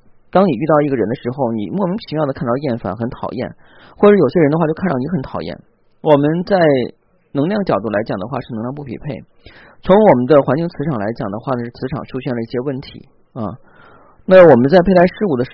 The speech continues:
候也是有这样问题的。我们都知道哈，水晶是有能量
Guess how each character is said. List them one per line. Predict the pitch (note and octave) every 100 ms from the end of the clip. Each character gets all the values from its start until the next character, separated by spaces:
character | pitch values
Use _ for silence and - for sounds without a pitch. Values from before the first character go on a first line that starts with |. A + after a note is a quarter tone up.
| A#2
候 | B2+ A#2
也 | -
是 | - C#3
有 | A2+ -
这 | A#2
样 | G#2+
问 | A#2 A#2+
题 | -
的。 | - -
我 | C#3
们 | D#3
都 | A3+ A3+
知 | F#3+
道 | E3+ C#3
哈， | A#2+
水 | - A#2+
晶 | D#3
是 | F3 D#3
有 |
能 | A#2 F2+
量 | A#2+